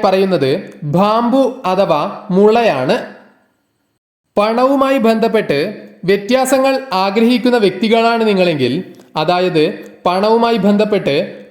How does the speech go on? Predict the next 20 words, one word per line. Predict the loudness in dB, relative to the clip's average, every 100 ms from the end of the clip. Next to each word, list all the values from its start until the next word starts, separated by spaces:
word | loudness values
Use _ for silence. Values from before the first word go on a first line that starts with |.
| -6 -4
അനുകൂലമായ | -2 0 0 0 0 0 0 0
ഫലങ്ങൾ | 0 0 0 0 0
ലഭിക്കുവാൻ | 0 -2 0 -2 -4 -6 -4
ആഗ്രഹിക്കുന്ന | 0 0 0 -2 0
വ്യക്തികളാണ് | -2 -2 0 0 0 0
നിങ്ങളെങ്കിൽ, | 0 0 0 -2 -2 -6 -16 -10 -2
വീടുകളിൽ | 0 2 2 2 0 0
വളർത്തേണ്ടുന്ന | -2 0 0 0 -2 -4 -6 -14 -18 -4 -2
ഒരു | 0 -2
സസ്യം | -2 -2 0 0
തന്നെയാണ് | 0 0 0 -2 -4 -6 -8 0
മുള | 2 2 0 -4 -6 -4
അഥവാ | -2 0 0 0
ബാംബു | -2 -2 -2 2 2
എന്ന് | 2 0
പറയുന്നത്. | -2 -2 -2 -4 -6 -12 -20 _ _ _ _ _ _ _ _ _ _ _
ദൃഷ്ടിദോഷങ്ങൾ | -2 0 0 0 2 2 2 0 0 0 0 2
ഒഴിവാക്കുവാനും | 4 2 0 0 0 0 -4 -8 -10 -12 -2 -2
ഏറ്റവും | -2 -6 -2 0 2 -2 -2
ഉത്തമം | -4 0 0 2